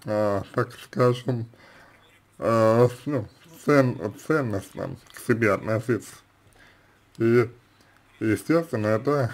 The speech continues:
э, более чем правда. Но каким образом это делать? Начинать нужно, в принципе, как я думаю, э, со своей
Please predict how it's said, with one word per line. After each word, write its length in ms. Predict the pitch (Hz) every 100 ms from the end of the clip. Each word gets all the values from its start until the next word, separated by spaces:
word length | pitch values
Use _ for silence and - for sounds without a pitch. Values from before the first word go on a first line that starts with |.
| - -
э, 560 | - 107 107 104 101
более 360 | 101 120 135 101
чем 420 | - - 135 127 - - _ _
правда. 500 | - 127 107 104 104 113 _ _ _ _ - - - - _ _ _ _ _ _ -
Но 680 | 110 117 123 123 120 113 104 - - -
каким 380 | 113 104 135 156
образом 400 | 156 120 107 101
это 160 | 98
делать? 380 | 113 117 73 - _ _ _ _ _
Начинать 640 | 113 104 104 131 160 175 -
нужно, 360 | 165 165 139 - _ _ _
в 40 | -
принципе, 680 | 147 131 135 131 127 120 - - - - - _ _ _
как 400 | - 117 - -
я 220 | 117 127 123
думаю, 460 | 127 123 107 120 - - - - - - _ _
э, 140 | 120 117
со 240 | - 127
своей 580 | 123 123 120 123 123